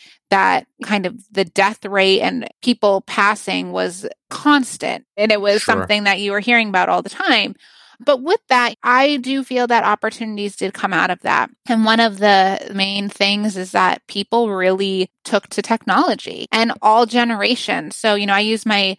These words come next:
Speaker 1: grandparents as an example. And prior to the pandemic, they were not on Zoom. I don't think they knew what Zoom was. You know,
Speaker 2: Right.
Speaker 1: now they're on Zoom all the time.
Speaker 2: <laughs>
Speaker 1: And because we're a business that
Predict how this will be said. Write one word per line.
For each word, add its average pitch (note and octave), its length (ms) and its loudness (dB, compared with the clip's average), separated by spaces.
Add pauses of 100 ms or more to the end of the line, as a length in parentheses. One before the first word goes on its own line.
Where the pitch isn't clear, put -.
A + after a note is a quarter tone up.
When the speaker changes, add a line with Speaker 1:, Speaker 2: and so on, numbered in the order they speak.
(160)
Speaker 1:
grandparents G#3+ 640 2
as G3+ 180 2
an G3+ 80 -6
example. G3 800 0
And F3+ 400 -2 (140)
prior A3 340 2
to A3+ 160 -8
the G3+ 100 2
pandemic, G3+ 560 0
they G#3+ 560 2
were G#3 260 -6
not G3 200 4
on F#3 160 -2
Zoom. D#3+ 480 -10
I F#3 180 2
don't F#3 240 -6
think F#3+ 180 -6
they F3+ 140 0
knew F#3 140 -4
what E3+ 180 -6
Zoom D#3+ 500 -10
was. E3+ 560 -2
You G3+ 60 -4
know, F3 140 0
Speaker 2:
Right. F3+ 100 -2
Speaker 1:
now B3 300 4
they're A#3 160 2
on A3+ 160 0
Zoom A3+ 220 -6
all G#3+ 240 0
the G3+ 100 0
time. F3+ 760 2
Speaker 2:
<laughs> B2 140 -20
Speaker 1:
And A3+ 140 2
because B3 360 2
we're B3+ 320 4
a G#3+ 200 2
business A3 500 -2
that G3 300 2